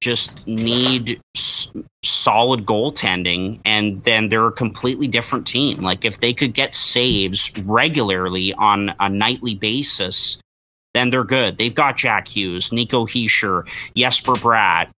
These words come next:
uh, the back end with Graves and Hamilton and Severson. I expect Ty Smith to have a back, uh, bounce back season next year.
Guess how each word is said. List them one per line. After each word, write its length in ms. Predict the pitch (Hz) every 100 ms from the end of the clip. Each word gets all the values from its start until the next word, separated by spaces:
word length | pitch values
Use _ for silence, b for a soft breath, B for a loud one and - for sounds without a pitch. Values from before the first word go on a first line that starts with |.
| - -
uh, 360 | 104 104 101 98
the 140 | 117
back 380 | 127 123 123 131
end 240 | 110 98
with 260 | 101 101 -
Graves 540 | 123 120 117 113 -
and 100 | 107
Hamilton 840 | 101 117 117 117 113 - 113 110 113
and 340 | - 104 98
Severson. 800 | 95 - 123 117 117 - 120 113
I 120 | 104
expect 420 | 95 - 113 -
Ty 220 | - 107 101
Smith 360 | - 120 117
to 80 | 127
have 220 | 110 113
a 80 | 104
back, 320 | 98 104 107 -
uh, 240 | 113 98
bounce 320 | 95 110 107 -
back 260 | 107 98
season 400 | - 110 104 101
next 320 | 98 98 -
year. 240 | 104 98